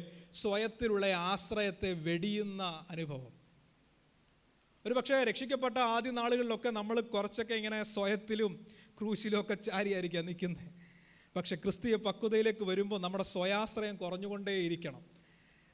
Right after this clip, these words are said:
സ്തോത്രം. നമ്മുടെ ആത്മീക ജീവിതം മുമ്പോട്ട് പോകുമ്പോൾ നമ്മുടെ സ്വയത്തിലുള്ള ആശ്രയവും പ്രശംസയും കൂടിക്കൂടി അല്ല വരേണ്ടത്. നാളുകൾ മുമ്പോട്ട് പോകും തോറും നമ്മൾ കൂടുതൽ കൂടുതൽ ഡിപ്പെൻഡൻ്റായി, കൂടുതൽ കൂടുതൽ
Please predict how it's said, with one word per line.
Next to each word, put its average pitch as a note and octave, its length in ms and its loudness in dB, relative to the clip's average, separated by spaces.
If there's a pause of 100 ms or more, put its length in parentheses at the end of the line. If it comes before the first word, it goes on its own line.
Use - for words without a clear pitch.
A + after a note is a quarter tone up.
(120)
സ്തോത്രം. G#3+ 420 2 (160)
നമ്മുടെ G#3 200 4 (100)
ആത്മീക B3 320 6 (100)
ജീവിതം A#3 320 6
മുമ്പോട്ട് A#3+ 420 6
പോകുമ്പോൾ A3+ 500 6 (400)
നമ്മുടെ G#3+ 300 6
സ്വയത്തിലുള്ള A#3+ 580 8 (200)
ആശ്രയവും A#3+ 540 6
പ്രശംസയും A3+ 540 0 (100)
കൂടിക്കൂടി B3+ 560 2
അല്ല G#3 180 2
വരേണ്ടത്. G#3+ 420 6 (500)
നാളുകൾ A#3 380 12 (140)
മുമ്പോട്ട് A#3+ 440 10
പോകും A3 300 8
തോറും A3+ 260 8 (300)
നമ്മൾ G#3+ 180 6 (160)
കൂടുതൽ A#3+ 340 10 (120)
കൂടുതൽ A#3+ 280 6 (120)
ഡിപ്പെൻഡൻ്റായി, A#3+ 840 8 (380)
കൂടുതൽ B3 380 10 (100)
കൂടുതൽ B3+ 340 6